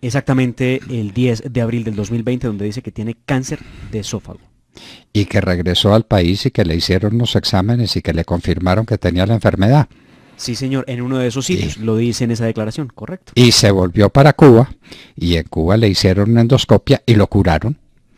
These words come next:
Speaker 1: Y, oh,
Speaker 2: Ah,
Speaker 1: milagro,
Speaker 2: pero
Speaker 1: y así lo repar-, lo, lo, lo reportó anoche a través de las redes sociales, porque, pues, él estaba muy activo en las, en las sesiones plenarias. Eh, Lidio García dio a conocer el resultado de los exámenes, pero este es el
Speaker 2: Bueno.
Speaker 1: senador Gustavo Petro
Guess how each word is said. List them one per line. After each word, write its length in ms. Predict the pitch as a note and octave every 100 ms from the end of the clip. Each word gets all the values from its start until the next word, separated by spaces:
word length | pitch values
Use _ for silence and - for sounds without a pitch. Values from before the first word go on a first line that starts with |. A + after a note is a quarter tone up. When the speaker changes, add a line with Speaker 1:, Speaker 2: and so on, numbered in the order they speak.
| _ - -
Speaker 1:
Y, 120 | C#3+
oh, 60 | C#3
Speaker 2:
Ah, 40 |
Speaker 1:
milagro, 360 | E3 F#3 E3 -
Speaker 2:
pero 40 |
Speaker 1:
y 100 | D3
así 200 | C#3 C3
lo 140 | E3+ F#3
repar-, 380 | D#3 C3+ C#3 D3
lo, 320 | C3+ B2+ B2
lo, 260 | C3 B2 B2
lo 100 | B2+
reportó 520 | B2+ - A#2+ A2+ C#3+
anoche 400 | C#3+ C#3 B2+ C#3
a 80 | B2
través 180 | A2+
de 80 | A2+
las 100 | A#2+
redes 240 | A2 A#2 A#2
sociales, 440 | A#2 B2 A2+ A#2+ - - - -
porque, 260 | A#2 G#2+ G#2
pues, 220 | G#2 -
él 180 | G#2 A2
estaba 240 | A2+ A2+ A2
muy 160 | A2+
activo 320 | G#2+ B2+ A#2
en 80 | A#2
las, 260 | A2 G2 -
en 120 | G#2+
las 120 | G#2+
sesiones 420 | A2 C#3 C3 C3 -
plenarias. 500 | F3 F3 D#3+ G#3 - - - -
Eh, 140 | A2+
Lidio 300 | A#2 B2 B2+
García 480 | A#2 G2 A#2 A#2+ A#2
dio 160 | B2+
a 80 | A#2+
conocer 380 | - A2 G#2 G#2+
el 80 | A2
resultado 480 | A2 G2+ F2+ G#2+ A#2
de 40 |
los 140 | B2
exámenes, 400 | E3 E3+ E3 F3 - - -
pero 180 | B2+ B2+
este 300 | B2+ - C3+
es 100 | B2
el 80 | - B2
Speaker 2:
Bueno. 60 | G#2
Speaker 1:
senador 300 | A2+ A2 A#2
Gustavo 320 | A#2 - A#2
Petro 340 | - A#2 B2